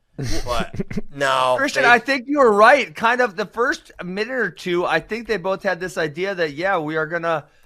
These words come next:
Speaker 2: you know, play a little more conservatively. Uh, but then I kn-, what I correctly assumed is they can, they can play that game for two minutes, but they're gonna go back to their, their own selves at some point, and then they did, and then,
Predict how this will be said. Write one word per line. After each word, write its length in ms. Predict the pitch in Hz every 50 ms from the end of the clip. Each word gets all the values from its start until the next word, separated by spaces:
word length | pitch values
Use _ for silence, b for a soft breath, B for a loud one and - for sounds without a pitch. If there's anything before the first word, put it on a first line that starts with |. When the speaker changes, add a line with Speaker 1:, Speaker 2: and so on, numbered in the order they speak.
| b b b
Speaker 2:
you 140 | 131 139 139
know, 260 | 139 139 143 160 165
play 240 | - - 147 143 147
a 80 | 147
little 160 | 147 151 151
more 160 | 151 151 151 151
conservatively. 1080 | 151 - 156 135 - - 165 170 170 175 151 131 107 104 104 107 110 117 127 151 147 b b b b b b _ -
Uh, 320 | 151 165 165 165 170 165
but 240 | 160 143 185 180 156
then 180 | 180 180 170 170
I 280 | 147 160 180 208 220 196
kn-, 120 | 180 175 - -
what 280 | 151 147 151 156 151
I 380 | 143 151 170 196 196 180 156 127 135 -
correctly 420 | - 170 165 160 151 151 151 143
assumed 380 | 131 123 - - 139 139 135 135
is 240 | 135 127 117 - _ b b b b b -
they 120 | 156 190
can, 200 | 196 - 214 190
they 160 | 175 175 180 165
can 120 | - 165
play 200 | 151 - 160 160
that 180 | 151 147 135 -
game 220 | 135 143 143 117
for 80 | 127 117
two 180 | - - 127
minutes, 320 | 120 123 127 135 139 135 -
but 160 | - 127 110
they're 120 | - 120 113
gonna 240 | 104 131 131 131
go 120 | 120 123 120
back 280 | 104 117 113 113 113
to 100 | - 117
their, 260 | 101 107 107 104 95 85
their 220 | 98 104 104 104
own 160 | 101 101 95
selves 500 | 92 - - 101 92 92 92 90 90 -
at 120 | 85 90 -
some 240 | - 101 95 90
point, 320 | _ - 92 90 90 90 - -
and 120 | 98 98
then 180 | 98 98 98 92
they 140 | 92 90
did, 340 | 82 76 92 90 90 87 82
and 140 | 87 87 87
then, 240 | 90 90 87 87